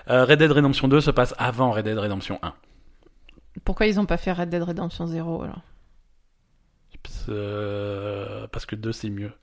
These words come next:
Speaker 1: Red Dead Redemption <laughs> deux se passe avant Red Dead Redemption un. Euh, non, Red Dead Redemption, le premier du nom, euh, se passait en deux mille,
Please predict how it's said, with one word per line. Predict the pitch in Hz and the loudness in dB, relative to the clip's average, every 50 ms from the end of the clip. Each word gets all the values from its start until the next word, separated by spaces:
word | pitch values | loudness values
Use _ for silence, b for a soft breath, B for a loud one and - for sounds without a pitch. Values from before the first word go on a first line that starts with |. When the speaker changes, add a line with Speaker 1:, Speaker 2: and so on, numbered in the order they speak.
| B B B B B B B B B B B B B B B - | B B B B B B B B B B B B B B B 4
Speaker 1:
Red | 131 147 | 4 8
Dead | 147 170 156 | 8 8 8
Redemption | 147 131 - - - - - - - - - 139 | 8 6 6 8 8 6 8 10 10 10 12 10
<laughs> | 156 139 - - - | 12 12 12 12 12
deux | 185 190 | 10 6
se | - - 156 160 - | 4 4 4 4 4
passe | - 143 147 - - | 6 6 6 6 6
avant | 131 120 131 131 | 4 4 4 4
Red | 123 123 123 | 4 4 4
Dead | 127 127 | 4 2
Redemption | 123 120 120 110 - 392 - - 277 - B B B B B B B B B B B - | 2 2 0 -2 -4 -4 -6 -6 -8 -10 B B B B B B B B B B B 4
un. | 135 | 6
Euh, | 131 135 131 131 131 | 8 10 10 10 8
non, | 139 147 143 131 | 8 8 8 8
Red | 143 151 151 | 8 8 8
Dead | 170 175 | 8 8
Redemption, | 160 156 151 147 143 - - 151 147 143 143 143 139 139 139 139 135 135 135 135 131 131 131 135 | 8 8 6 6 4 2 2 4 4 6 6 6 6 4 4 4 4 4 4 4 2 2 0 0
le | 135 127 123 | 0 0 -2
premier | - - 131 127 131 127 127 | 0 0 2 4 4 4 2
du | 117 120 | 2 4
nom, | 127 139 143 143 143 156 - - - | 4 6 6 6 4 2 0 -2 -2
euh, | 117 110 113 110 113 113 113 113 113 113 110 110 110 110 107 107 107 110 120 127 135 - - 98 | 0 0 2 2 2 2 2 2 2 2 0 2 2 0 0 0 -2 -2 -4 -6 -8 -8 -8 -10
se | 98 - 110 | -8 -8 -4
passait | 98 107 - - 120 | -4 -2 -2 0 -2
en | 110 104 107 | -2 -2 -2
deux | 107 110 117 113 | -2 -2 0 0
mille, | 113 113 113 113 113 110 107 110 110 107 107 104 104 - | 0 0 0 0 0 -2 -2 -4 -4 -6 -6 -6 -8 -10